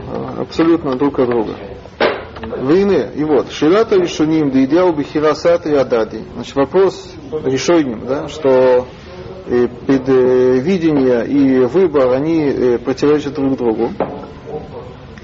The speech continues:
Э, вот, Целумар, Далихура, Хави, Бегедер, Нимнаот. Да, заключа-, вопрос заключается в том, что это логически недопустимо,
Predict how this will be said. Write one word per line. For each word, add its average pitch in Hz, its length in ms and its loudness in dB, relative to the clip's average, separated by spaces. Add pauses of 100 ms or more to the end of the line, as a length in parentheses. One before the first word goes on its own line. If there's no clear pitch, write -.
(680)
Э, 120 440 4 (120)
вот, 117 180 -2
Целумар, 190 580 2
Далихура, 156 880 2
Хави, 196 440 2
Бегедер, 180 540 0
Нимнаот. 175 580 2 (240)
Да, 123 260 -4
заключа-, 143 480 0
вопрос 147 440 2
заключается 190 380 0
в - 40 -16
том, 214 180 0
что 180 440 2 (320)
это 180 520 2 (760)
логически 180 800 0
недопустимо, 170 1000 0